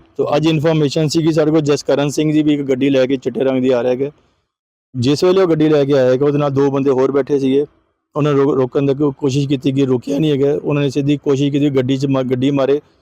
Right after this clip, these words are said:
ਗੱਡੀ ਪਿੱਛੇ ਹੋਣ ਕਰਕੇ ਉਹਨੇ ਗੱਡੀ ਜਿਹੜੀ ਖੇਤਾਂ 'ਚ ਵੜ ਗਈ। ਖੇਤਾਂ 'ਚ ਵੜ ਕੇ ਤੇ ਉਹ ਬੰਦਾ ਜਿਹੜਾ ਸੀਗਾ ਜਸਕਰਨ ਸਿੰਘ ਗੱਡੀ ਚਲਾ ਰਿਹਾ ਸੀਗਾ ਉਹ ਉੱਥੇ ਡਿੱਗ ਪਿਆ। ਉਸ ਤੋਂ ਬਾਅਦ ਡਿੱਗਦੇ ਨੇ ਉਹਨੇ ਦੋ ਗੋਲੀਆਂ ਜਿਹੜੀਆਂ ਰੌਂਦ ਕੀਤੀਆਂ ਗਈਆਂ ਪੁਲਿਸ ਦੇ ਉੱਪਰ। ਦੋ ਬੰਦੇ ਜਿਹੜੇ ਸੀਗੇ ਜੀ ਹਰਮਿੰਦਰ ਸਿੰਘ ਤੇ, ਅਹ, ਹਰਨਾਮ ਸਿੰਘ,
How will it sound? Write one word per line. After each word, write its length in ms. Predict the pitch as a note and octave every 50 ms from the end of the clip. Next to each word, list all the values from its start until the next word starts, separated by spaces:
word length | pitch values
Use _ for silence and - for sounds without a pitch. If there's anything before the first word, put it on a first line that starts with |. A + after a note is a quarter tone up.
| _ _ _ _ _ -
ਗੱਡੀ 200 | C3+ C3+ D3 D3
ਪਿੱਛੇ 260 | C#3+ D3+ C#3 - D#3+
ਹੋਣ 160 | D3 D3 D3+
ਕਰਕੇ 240 | C#3+ D3 C#3+ C#3 C#3+
ਉਹਨੇ 200 | D3+ D3 D3 D3
ਗੱਡੀ 200 | C#3+ C#3+ C3+ C3+
ਜਿਹੜੀ 160 | C#3 C3+ D3+
ਖੇਤਾਂ 300 | C#3+ - D#3 C3 - A#3+
'ਚ 60 | A#3+
ਵੜ 160 | C#3 C3+ A#2 A#2
ਗਈ। 160 | A2 A2+ A#2+ - _ _ _ _ _ _ _ -
ਖੇਤਾਂ 240 | D3+ D3+ C#3+ - E3+
'ਚ 60 | E3+
ਵੜ 220 | E3+ D#3 D3+ D3
ਕੇ 180 | D3 C#3+ D#3+ D3+
ਤੇ 100 | D#3 D#3+
ਉਹ 220 | E3 F3 D#3+ D#3+
ਬੰਦਾ 260 | D#3 D3 C#3+ C#3 D3 D3
ਜਿਹੜਾ 180 | C#3 D3 D3
ਸੀਗਾ 220 | C3 C#3 C3+ C#3+ C#3
ਜਸਕਰਨ 460 | C3+ D3 C#3 - - D3 C#3+ D#3 D3+
ਸਿੰਘ 200 | D3 D#3+ D#3+ C#3
ਗੱਡੀ 160 | D3 C#3+ C#3
ਚਲਾ 240 | C#3+ C3+ C3 C3 C3
ਰਿਹਾ 120 | C3+ C#3
ਸੀਗਾ 200 | C3+ C3+ C#3+ D3
ਉਹ 320 | D#3+ - D3+ D3 - - C#3
ਉੱਥੇ 240 | C3 - - D3+
ਡਿੱਗ 180 | D3 C#3 C#3 C3
ਪਿਆ। 280 | D3 C3+ D3 C#3+ C#3 C#3 - _ _ _ _ _ _ _ _ _ _ _ _ -
ਉਸ 140 | D3+ D3
ਤੋਂ 100 | - F3
ਬਾਅਦ 100 | E3+ D#3+
ਡਿੱਗਦੇ 400 | D#3 D3 C#3 D3+ D3 E3 E3+ F3+
ਨੇ 100 | F3+ F3+
ਉਹਨੇ 160 | F3 E3 E3+ D#3+
ਦੋ 220 | D3+ C#3+ C#3+ D3
ਗੋਲੀਆਂ 440 | C#3 C#3 C#3 C3 C#3 D3 D3 C#3+ C#3+
ਜਿਹੜੀਆਂ 420 | C3+ C3 C3+ C3+ C3+ C#3+ C#3 C3+
ਰੌਂਦ 240 | B2+ B2+ C3 C3 B2+
ਕੀਤੀਆਂ 300 | C#3+ C#3 C3 D3 C#3+ C#3
ਗਈਆਂ 200 | C#3 C#3+ D3 C#3
ਪੁਲਿਸ 460 | A#2+ B2 - - _ - C#3 D3 C#3+
ਦੇ 100 | C#3+ D#3+
ਉੱਪਰ। 280 | D#3+ D3 D#3+ D#3+ D#3 D3+ - _ _ _ _ _ -
ਦੋ 180 | C#3 D3 E3+ E3
ਬੰਦੇ 200 | E3+ E3 E3 E3
ਜਿਹੜੇ 220 | D#3 D3+ D#3 D3+
ਸੀਗੇ 280 | - D#3 C#3+ C#3+ D3 C#3+
ਜੀ 120 | C#3 C#3+
ਹਰਮਿੰਦਰ 500 | C3 - C#3+ C#3 C#3 C#3 C#3 C#3+ D3+ D3
ਸਿੰਘ 200 | D3+ D3+ D3 C#3+
ਤੇ, 80 | D#3 D3+
ਅਹ, 1300 | C#3+ C#3 - - _ _ _ _ _ _ _ - - - - C#3 C3 C3 B2+ B2 B2 A#2+ A#2+ A#2+ -
ਹਰਨਾਮ 320 | C#3 C#3+ D3 C#3+ C3+ B2+ A#2+
ਸਿੰਘ, 240 | B2+ C#3 C3 B2